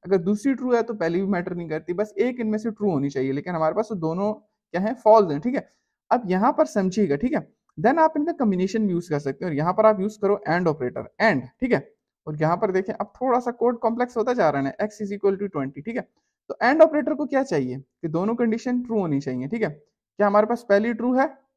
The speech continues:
थोड़ा सा आप, अब थोड़ा सा आप लॉजिकल थिंकिंग करें, A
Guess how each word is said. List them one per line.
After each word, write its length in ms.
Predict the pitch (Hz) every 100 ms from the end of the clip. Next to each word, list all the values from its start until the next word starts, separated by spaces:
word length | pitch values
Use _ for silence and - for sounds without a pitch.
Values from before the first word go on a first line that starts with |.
| _ _ _ -
थोड़ा 200 | 247 247
सा 100 | 254
आप, 360 | - 190 196 -
अब 140 | 190 -
थोड़ा 140 | 220
सा 120 | 233 226
आप 80 |
लॉजिकल 460 | 170 156 165 196 208
थिंकिंग 380 | 190 165 156 156
करें, 220 | 131 - - _ _ _ _ -
A 140 | 208